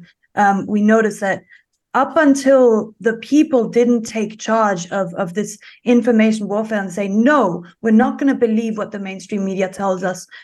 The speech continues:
just because it's, it's written on a headline or just because the B B C posted it. We're gonna go and verify our information. We're gonna go and look for people who can teach us how to verify,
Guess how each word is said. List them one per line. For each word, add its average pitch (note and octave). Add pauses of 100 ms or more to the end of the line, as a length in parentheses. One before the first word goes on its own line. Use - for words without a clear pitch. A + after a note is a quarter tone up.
just A3+
because A3
it's, F#3+
it's -
written G#3+
on G#3
a G3
headline F#3+
or F#3
just A3+
because A3
the G#3
B G3+
B G3
C F#3
posted F#3+
it. F3 (260)
We're B3
gonna B3
go A3
and F#3+
verify F#3
our F3
information. F3+ (260)
We're A#3
gonna A#3+
go G#3+
and G3
look C4
for A#3+
people G#3+
who G3+
can F3+
teach D#4+
us A#3+
how G#3+
to F#3+
verify, F3